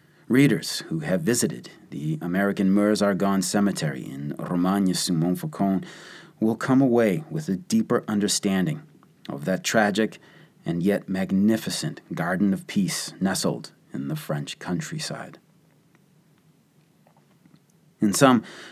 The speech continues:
the book contains a good value in providing a concise synthesis of major events in and notable persons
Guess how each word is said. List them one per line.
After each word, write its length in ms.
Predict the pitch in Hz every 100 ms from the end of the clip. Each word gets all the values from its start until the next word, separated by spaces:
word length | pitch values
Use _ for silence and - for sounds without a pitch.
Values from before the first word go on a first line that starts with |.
| -
the 80 | 127
book 240 | 117 190 185
contains 380 | 214 - 147
a 60 | 131
good 180 | 123 117
value 560 | 98 110 117 101 76 - _
in 220 | - 160
providing 480 | - 90 90 107 110
a 100 | 95
concise 760 | 90 95 87 - 117 110 - -
synthesis 760 | - - 123 123 92 80 - -
of 140 | 78
major 420 | 95 104 117 107
events 400 | 104 85 95 95 -
in 300 | 120 120 120 - - -
and 260 | - 113 131
notable 400 | 120 135 107 104
persons 480 | - 113 110 95